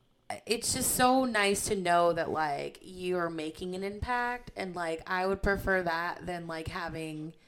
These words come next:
conversation with people that's just, like, so mundane. Like, "Oh, tell me." Like, I, I don't really, you know what I mean?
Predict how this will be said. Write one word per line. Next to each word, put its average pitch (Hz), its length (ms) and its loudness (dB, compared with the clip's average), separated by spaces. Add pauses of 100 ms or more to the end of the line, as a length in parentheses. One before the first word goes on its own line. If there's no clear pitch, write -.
(680)
conversation 196 920 4
with 185 140 -2
people 185 400 0
that's 175 280 -4
just, - 240 -8
like, 165 180 0
so 175 320 0
mundane. 160 640 -4
Like, 143 340 -10
"Oh, 269 320 -6
tell 254 200 -12
me." 247 100 -14 (100)
Like, - 300 -8
I, 202 100 -6 (380)
I 220 80 4
don't 233 140 2
really, 214 380 -2
you 202 120 0
know 214 80 6
what 214 80 6
I 214 60 6
mean? 214 320 4